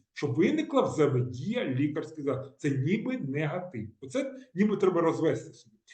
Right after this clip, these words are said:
Тому, якщо ми це розуміємо, то ми негатив можемо перевести в позитив.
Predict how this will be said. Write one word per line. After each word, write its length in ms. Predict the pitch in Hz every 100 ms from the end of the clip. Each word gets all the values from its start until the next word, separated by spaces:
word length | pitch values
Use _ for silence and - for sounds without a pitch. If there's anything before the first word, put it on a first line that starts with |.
| - -
Тому, 440 | 202 - - -
якщо 360 | 156 180 226 208
ми 200 | 196 185 190
це 200 | - 170
розуміємо, 640 | 170 196 277 320 320 254
то 200 | 208 196
ми 80 | 214
негатив 440 | 190 180 185 277
можемо 280 | 240 156 147
перевести 440 | 151 156 220 -
в 100 | 175
позитив. 480 | 170 165 156 - 113